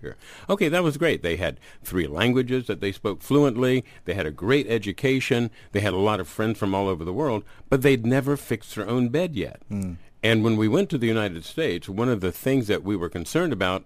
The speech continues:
Speaker 1: is doing these things for themselves. The first summer that we were there, my son was cutting grass. The children learned how to put gasoline in the car, which they've never had to do
Speaker 2: Mm.
Speaker 1: before.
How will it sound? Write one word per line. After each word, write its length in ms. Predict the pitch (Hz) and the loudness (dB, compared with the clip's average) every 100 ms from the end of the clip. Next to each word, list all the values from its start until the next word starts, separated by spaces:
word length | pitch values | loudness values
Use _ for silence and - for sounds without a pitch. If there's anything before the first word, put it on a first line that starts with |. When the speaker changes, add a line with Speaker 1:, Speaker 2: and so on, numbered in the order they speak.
| _ | _
Speaker 1:
is 440 | 95 92 98 101 - - - 87 | -2 0 -2 -4 -10 -20 -20 -10
doing 280 | 82 117 113 | -4 -2 0
these 180 | 98 95 | -2 -2
things 240 | 104 95 | -2 -2
for 120 | - 92 | -4 -6
themselves. 640 | 101 107 156 151 - - - - - - - - | -4 -4 -6 -8 -12 -16 -18 -20 -20 -20 -20 -8
The 100 | - | -6
first 360 | 180 151 170 - | 0 2 2 -2
summer 320 | - 151 127 | 0 0 0
that 180 | 98 87 | 0 -2
we 100 | 92 | -2
were 200 | 82 82 | -2 -2
there, 380 | 95 92 76 - - - - - - _ - - | -2 -4 -6 -12 -18 -20 -20 -20 -20 _ -12 -2
my 140 | 92 | -2
son 300 | 90 113 104 | 0 2 2
was 160 | 90 - | 2 -2
cutting 300 | 110 113 120 | -2 -2 0
grass. 520 | 90 78 120 - - - - - - - - - | -2 -4 -6 -12 -14 -18 -20 -20 -20 -20 -20 -18
The 180 | 82 90 | -6 -2
children 440 | - 120 113 107 | 2 4 4 2
learned 220 | 95 104 98 | 0 0 0
how 140 | 95 | -4
to 60 | 87 | -4
put 320 | - 117 95 | -4 -6 -4
gasoline 640 | 95 104 113 98 98 123 | -4 -4 -4 -2 0 0
in 180 | 104 85 | -2 -4
the 80 | 82 | -8
car, 240 | - 85 | -4 -4
which 140 | 87 85 | -2 -2
they've 240 | 85 71 | -4 -4
never 340 | 87 135 156 107 | -2 -2 0 -2
had 280 | 90 78 - | -2 -6 -8
to 80 | |
do 260 | 64 60 - - - - | -12 -12 -16 -20 -14 -6
Speaker 2:
Mm. 200 | 101 80 | -4 -4
Speaker 1:
before. 420 | 82 - 69 | -4 -4 -6